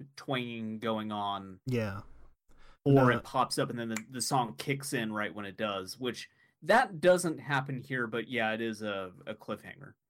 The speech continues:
Speaker 1: The
Speaker 2: Yes.
Speaker 1: first that we, that we've got.
Speaker 2: The closest thing previously was the one where, um, in,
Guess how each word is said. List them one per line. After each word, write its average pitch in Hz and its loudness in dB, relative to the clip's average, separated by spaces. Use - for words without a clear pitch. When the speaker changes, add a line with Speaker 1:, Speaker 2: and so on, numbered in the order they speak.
Speaker 1:
The 123 -4
Speaker 2:
Yes. 120 2
Speaker 1:
first 143 6
that 117 -2
we, 107 -10
that 107 -4
we've 95 -14
got. 90 -8
Speaker 2:
The 143 2
closest - 0
thing 196 0
previously 127 2
was 113 0
the - -6
one 120 2
where, 113 0
um, 107 -4
in, 120 -2